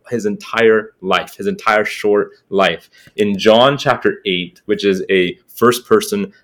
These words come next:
eyewitness account of Jesus, uh, we record the, the Pharisees saying to Jesus, so these are people who have all relational capital, so much social capital, and they say to Jesus, um,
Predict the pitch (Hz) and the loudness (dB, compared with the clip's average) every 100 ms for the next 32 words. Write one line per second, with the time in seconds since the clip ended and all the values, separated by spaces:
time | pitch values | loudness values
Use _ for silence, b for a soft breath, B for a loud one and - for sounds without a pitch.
0 | _ 104 110 104 95 98 90 - - - | _ 2 4 4 0 -2 -4 -10 -12 -14
1 | - 104 92 95 - - _ _ _ 98 | -6 -4 -4 -6 -12 -20 _ _ _ 0
2 | 98 90 82 - _ _ _ 92 101 95 | 2 0 -4 -16 _ _ _ -8 -4 -4
3 | 80 98 - _ _ _ - 87 92 104 | -6 -12 -16 _ _ _ -2 0 0 0
4 | 107 - - 117 120 120 120 _ _ 90 | 0 -2 2 6 6 4 -4 _ _ -4
5 | 95 92 98 - 107 113 110 87 78 85 | -2 -2 -6 0 4 4 4 -4 -10 -12
6 | - - 107 104 98 90 92 87 80 - | -14 -6 -2 -2 -6 -6 -6 -6 -8 -8
7 | 90 101 104 101 - 98 98 92 92 92 | -6 -2 0 0 -2 -6 -2 0 0 -2
8 | 92 101 98 - 135 147 135 107 95 95 | -6 -2 -4 2 6 6 6 4 0 -4
9 | 90 85 - - - 135 135 120 - B | -8 -10 -8 -8 0 0 2 0 0 B
10 | - - 98 98 87 90 85 85 - - | -8 -2 -2 -2 -4 -4 -2 -4 -6 -10
11 | b b _ - 101 101 101 98 - - | b b _ -4 0 4 4 4 0 2
12 | 110 107 104 98 92 87 80 101 95 87 | 4 4 2 0 2 2 -2 -4 -2 -4
13 | 82 - - _ _ _ _ _ _ _ | -6 -12 -18 _ _ _ _ _ _ _
14 | _ _ 101 101 92 87 | _ _ 2 2 2 -4